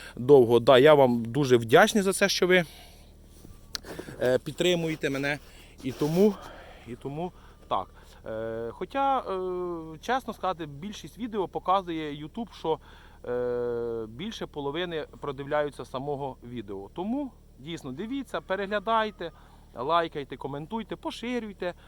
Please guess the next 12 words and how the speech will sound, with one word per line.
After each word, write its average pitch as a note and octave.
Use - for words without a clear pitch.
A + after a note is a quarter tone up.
Е, D#3
і G3+
дійсно, G#3+
якщо D#3
ви F3+
будете E3+
дивитися E3+
ті D3+
самі F3
реклами, B3+
я F3+
понім-, A#3